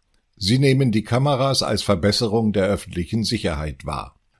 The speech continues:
Auch zwölf Zugstunden südlich von Peking in der örtlichen Feuerwache von Guiyang, einem quadratförmigen Funktionsbau,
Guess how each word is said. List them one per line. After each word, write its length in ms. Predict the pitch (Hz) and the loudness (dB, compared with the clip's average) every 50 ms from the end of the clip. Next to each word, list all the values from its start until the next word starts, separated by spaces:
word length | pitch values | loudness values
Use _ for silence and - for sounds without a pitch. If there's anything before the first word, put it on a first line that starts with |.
| _ _ | _ _
Auch 260 | - 131 139 143 - - | 4 6 6 6 4 0
zwölf 420 | - - - 156 156 156 156 - | -2 2 4 6 6 6 4 2
Zugstunden 800 | - - 170 165 - - - - - 90 80 71 - 82 85 80 | 2 0 0 0 -2 -6 -4 0 0 0 0 0 -2 -4 -4 -2
südlich 440 | 76 95 131 131 - 113 95 - | 0 0 -2 0 0 -2 -4 -2
von 220 | - 95 90 82 - | -2 -2 -2 -2 -2
Peking 540 | - 95 95 107 101 - 135 135 135 135 127 | 0 0 0 0 0 0 -2 -2 -2 -4 -4
in 240 | 107 - 170 214 | -2 0 2 2
der 220 | 208 113 101 107 120 | 4 2 2 2 2
örtlichen 480 | 123 123 123 - 117 107 - - 104 | 0 0 0 0 -2 -2 -2 -2 -2
Feuerwache 680 | 98 - - 135 127 113 95 85 76 85 - - 120 110 | -2 0 2 2 4 4 2 2 0 -2 -2 0 0 -2
von 300 | - - - 101 92 92 | 0 2 2 2 2 2
Guiyang, 600 | 82 98 95 92 90 85 82 87 92 104 131 156 - _ _ - - - - _ _ _ | 2 2 4 4 4 2 2 0 0 0 -2 -4 -8 _ _ -20 -20 -20 -20 _ _ _
einem 320 | - 110 104 101 98 92 - | -2 2 4 4 4 4 2
quadratförmigen 1040 | - - 107 95 82 98 87 98 104 107 - - - 135 123 110 110 110 98 98 95 | 0 0 0 0 2 0 0 2 0 0 -2 0 2 4 4 4 4 2 0 0 -2
Funktionsbau, 1080 | - - 101 92 87 - - 104 107 113 131 - - - - 127 123 127 135 135 - | 0 0 0 0 0 2 4 4 4 4 4 0 -2 -2 0 0 0 0 0 -4 -6